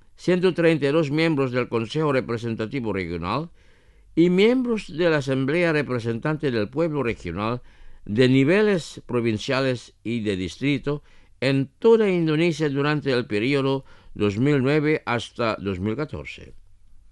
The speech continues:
La votación se llevó a cabo simultáneamente en casi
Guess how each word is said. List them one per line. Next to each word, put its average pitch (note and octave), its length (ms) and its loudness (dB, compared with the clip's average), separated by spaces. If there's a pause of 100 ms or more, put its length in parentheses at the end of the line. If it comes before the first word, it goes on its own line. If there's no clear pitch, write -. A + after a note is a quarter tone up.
(280)
La G#2+ 240 0
votación A#2 680 0
se C#3+ 180 -2
llevó A#2+ 320 0
a E3 140 -2
cabo F#3 320 0
simultáneamente B2 1200 -2 (300)
en C#3 280 2
casi A3+ 640 -6